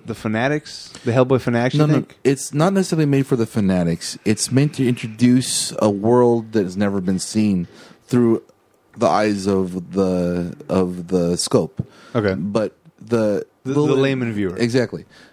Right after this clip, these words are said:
Speaker 2: But it also hints into the information behind all the information that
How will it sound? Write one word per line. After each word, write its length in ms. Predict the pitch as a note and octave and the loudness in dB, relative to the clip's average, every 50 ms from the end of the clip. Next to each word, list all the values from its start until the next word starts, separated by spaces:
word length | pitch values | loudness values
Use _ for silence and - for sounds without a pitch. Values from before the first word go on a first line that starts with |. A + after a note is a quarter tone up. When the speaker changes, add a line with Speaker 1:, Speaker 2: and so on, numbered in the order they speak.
| _ _ _ - | _ _ _ 2
Speaker 2:
But 240 | B2+ A#2 A2 - - | 2 2 2 0 -2
it 140 | - G2+ A2+ | -4 0 2
also 580 | B2 A#2 B2+ C#3+ C#3+ - - B2 A2 G#2+ G#2 G2+ | 2 2 2 2 0 2 2 2 4 2 0 -2
hints 520 | E2+ - - - C#3 C3 C3 B2+ - - | -6 -6 -2 0 0 0 0 0 -2 -2
into 240 | A#2+ A2+ A2 - B2 | -2 -2 -2 0 0
the 100 | G#2+ G#2+ | 0 2
information 600 | A2 A2 - A#2 A2 A2 G#2+ G#2 - - G2+ F#2+ | 0 0 -2 -2 0 0 0 0 -2 -4 -4 -4
behind 360 | F#2+ F2+ G2 G#2 G#2 G2+ F#2 - - | -2 -2 0 0 0 0 -2 -2 0
all 160 | F#2 A2 A2 | 0 2 2
the 80 | G#2+ A2 | 2 0
information 580 | G#2+ G#2 - G#2+ G2+ G2+ G2+ F#2+ G2+ G2 G2 | 0 0 -2 0 0 0 0 0 0 0 0
that 180 | F2+ F2+ E2+ | 0 0 -2